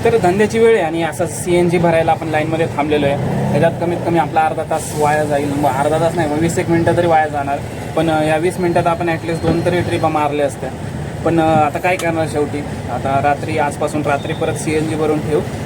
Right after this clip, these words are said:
म्हणजे सकाळी सकाळी मग असा टाइम वेस्ट होणार नाही. तर, अ, किती ट्रिप मारल्या आपण, सहा सात मारल्या. आता just एक ट्रिप आपण, आपल्याला चार किलोमीटरचे ब्याऐंशी रुपये Uber-ने दिलेले आहेत एका ट्रिपचे,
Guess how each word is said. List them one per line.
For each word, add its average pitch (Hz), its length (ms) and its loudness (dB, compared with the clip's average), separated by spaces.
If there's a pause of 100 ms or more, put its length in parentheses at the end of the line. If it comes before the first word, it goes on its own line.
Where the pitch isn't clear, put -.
(100)
म्हणजे 147 200 0
सकाळी 147 320 0
सकाळी 151 300 0
मग 156 140 2
असा 147 240 -2
टाइम 151 260 -2
वेस्ट 147 180 -4
होणार 143 260 2
नाही. 131 160 -6 (840)
तर, 170 180 4
अ, 180 40 4 (800)
किती 208 160 -4
ट्रिप 220 280 -2
मारल्या 160 380 -2
आपण, - 220 -6 (920)
सहा 151 180 -2
सात 175 220 -4
मारल्या. 165 360 0
आता 151 180 -2
just 170 320 0
एक 190 80 -2
ट्रिप 190 300 0
आपण, 170 320 -2
आपल्याला 165 360 0 (440)
चार 180 200 0
किलोमीटरचे 175 840 -2 (460)
ब्याऐंशी 170 420 0
रुपये 175 220 2
Uber-ने 156 360 2
दिलेले 143 300 2
आहेत 139 120 0
एका 143 140 -2
ट्रिपचे, - 680 -4